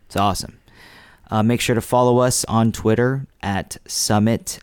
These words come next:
S O M P O D. Follow us on Instagram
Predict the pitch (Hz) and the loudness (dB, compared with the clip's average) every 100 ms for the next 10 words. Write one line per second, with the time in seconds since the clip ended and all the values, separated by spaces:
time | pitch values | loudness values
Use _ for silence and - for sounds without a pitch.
0 | - 104 104 - - 104 104 _ 92 95 | -8 -6 -4 -6 -4 -2 -4 _ -4 -2
1 | 104 - _ - 98 90 76 - 120 127 | -2 -2 _ -6 -4 -4 -6 -4 -2 0
2 | 123 - _ _ _ _ _ _ - 107 | -2 -10 _ _ _ _ _ _ -4 0
3 | 107 107 104 98 - - - _ 104 101 | 2 2 0 -2 -6 -10 -16 _ -2 -2
4 | - 135 - 87 90 67 | 0 -2 -2 -6 -8 -8